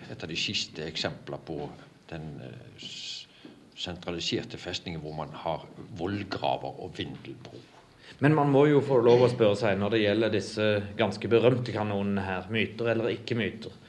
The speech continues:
Speaker 2: Moses, Aron og Josva er Oscarsborg for folk flest, og, eh, det er sikkert ganske mange som har spurt seg,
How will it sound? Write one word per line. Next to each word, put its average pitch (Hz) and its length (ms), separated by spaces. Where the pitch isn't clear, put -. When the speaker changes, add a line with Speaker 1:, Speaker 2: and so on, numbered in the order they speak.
Speaker 2:
Moses, 120 380
Aron 113 340
og 107 180
Josva 113 300
er 101 340
Oscarsborg 107 600
for 107 140
folk 101 280
flest, 101 280
og, 110 340
eh, 101 460
det - 100
er 107 200
sikkert 117 420
ganske 120 360
mange 101 300
som 107 160
har 101 220
spurt - 260
seg, 101 280